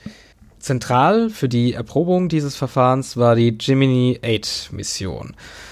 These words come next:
an der Neil Armstrong neunzehnhundertsechsundsechzig teilnimmt. Das Gemini-Programm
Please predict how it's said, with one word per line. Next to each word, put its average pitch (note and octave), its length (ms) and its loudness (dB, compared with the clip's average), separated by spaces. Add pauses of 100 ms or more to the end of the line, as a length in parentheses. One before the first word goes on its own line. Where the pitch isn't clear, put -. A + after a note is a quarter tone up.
(260)
an A#2 140 0
der A2 180 6
Neil G#2+ 280 2
Armstrong D3 540 -2
neunzehnhundertsechsundsechzig A2+ 1300 -2
teilnimmt. - 520 -8 (340)
Das A2+ 260 0
Gemini-Programm F#3+ 1300 0